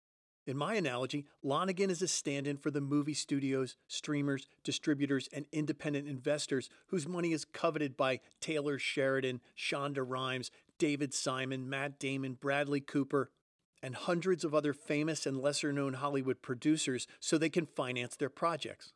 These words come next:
Just as Hooker and Gondorf revile Lonigan, companies like Disney, Netflix, Paramount, and others who invest in motion picture projects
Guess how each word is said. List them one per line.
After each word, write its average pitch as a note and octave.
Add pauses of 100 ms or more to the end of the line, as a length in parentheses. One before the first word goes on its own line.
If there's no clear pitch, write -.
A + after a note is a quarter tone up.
(180)
Just F#3+
as G3
Hooker G3+
and C#3
Gondorf C#3+
revile C#3
Lonigan, C3 (420)
companies G#3
like F3+
Disney, D3+ (120)
Netflix, D3
Paramount, C#3+
and C3+
others C#3+
who C3+
invest C3+
in C3+
motion C3+
picture C#3
projects C#3